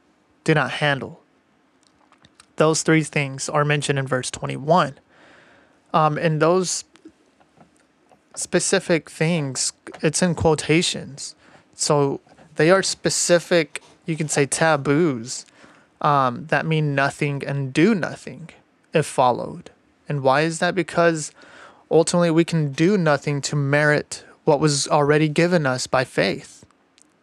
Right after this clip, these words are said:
Faith alone in Christ alone. So what are these people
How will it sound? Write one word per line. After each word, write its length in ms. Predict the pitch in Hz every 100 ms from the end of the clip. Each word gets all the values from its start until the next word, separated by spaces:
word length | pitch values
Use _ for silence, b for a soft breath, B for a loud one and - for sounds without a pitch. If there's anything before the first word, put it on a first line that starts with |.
| _ _ _ _ _
Faith 440 | _ - 147 156 143
alone 540 | 139 147 156 160 160
in 320 | 170 151 143
Christ 520 | - - 170 190 - -
alone. 520 | 147 135 151 160 - _ _ _ _ _ _ _ _ _ _ _ _ _ _ _ _ _ _ -
So 380 | - 170 170 - -
what 220 | 160 196
are 120 | 208
these 280 | 190 190 175
people 640 | - 175 170 165 160 151